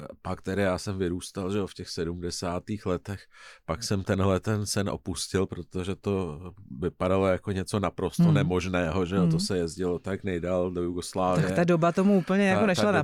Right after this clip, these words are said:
Speaker 2: naproti,
Speaker 1: tomu
Speaker 2: no.
Speaker 1: nešla naproti. A pak tedy vlastně,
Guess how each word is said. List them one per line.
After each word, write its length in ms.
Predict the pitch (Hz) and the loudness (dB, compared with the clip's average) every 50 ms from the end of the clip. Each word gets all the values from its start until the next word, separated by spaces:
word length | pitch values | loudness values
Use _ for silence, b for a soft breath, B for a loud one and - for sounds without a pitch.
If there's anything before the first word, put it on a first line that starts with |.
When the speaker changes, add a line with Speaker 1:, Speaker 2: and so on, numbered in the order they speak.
| 87 101 | 2 0
Speaker 2:
naproti, 120 | 104 98 - | 0 2 2
Speaker 1:
tomu 160 | 113 107 110 | 2 4 4
Speaker 2:
no. 100 | 120 117 | 4 4
Speaker 1:
nešla 340 | 98 85 - - 104 98 98 | 2 2 0 0 2 2 2
naproti. 680 | 92 90 - 95 101 95 - - - 101 98 101 107 B B B B B B B B B B - - | 2 0 0 2 2 0 2 2 2 2 2 2 -2 B B B B B B B B B B -12 -4
A 400 | - 101 95 92 90 90 92 92 - - - | -2 0 2 4 4 4 2 0 -2 -6 -4
pak 200 | - 101 92 - | -2 -2 -2 -2
tedy 420 | - - 123 117 120 123 123 120 110 | 0 0 2 4 4 4 4 2 2
vlastně, 760 | 107 113 113 113 104 - - - - 123 120 117 117 117 | 0 0 0 0 0 0 -2 -2 0 0 2 2 2 0